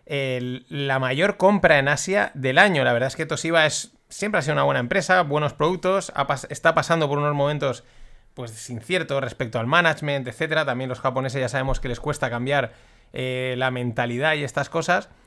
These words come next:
pero es interesante, ¿no? Y ahí están ahí, pues, digamos, viendo a ver qué pasa y podría ser la mayor venta del año. Vamos con otra. Beyond Meat,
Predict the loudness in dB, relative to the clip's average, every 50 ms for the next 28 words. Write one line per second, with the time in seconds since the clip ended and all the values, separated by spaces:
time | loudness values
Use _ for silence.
0 | -20 -20 _ _ 2 4 4 4 4 2 2 0 -4 -4 -4 -4 -4 -4 -2 0
1 | 2 2 2 2 4 4 4 4 4 2 0 0 0 0 0 0 0 0 0 2
2 | 0 0 -2 -4 -4 -6 -4 0 2 2 4 4 4 4 2 0 0 -2 -4 -10
3 | -14 -10 -8 -8 -6 -6 -8 -6 -4 -2 0 2 2 2 0 0 -4 -12 -20 -20
4 | -20 -18 -6 0 2 2 4 4 4 4 4 6 4 2 2 0 0 0 0 2
5 | 0 0 0 0 0 0 0 0 0 0 2 4 4 4 4 2 2 2 2 0
6 | 0 -2 -4 -2 0 0 0 2 2 2 2 0 -4 -8 -4 -2 2 4 4 4
7 | 2 2 -4 -8 -12 _ _ _ _ _ -20 -20 -20 _ _ -20 _ -6 0 2
8 | 2 4 2 2 2 2 2 4 4 4 4 2 0 0 0 0 2 2 4 4
9 | 4 2 0 -2 0 2 2 4 2 2 -2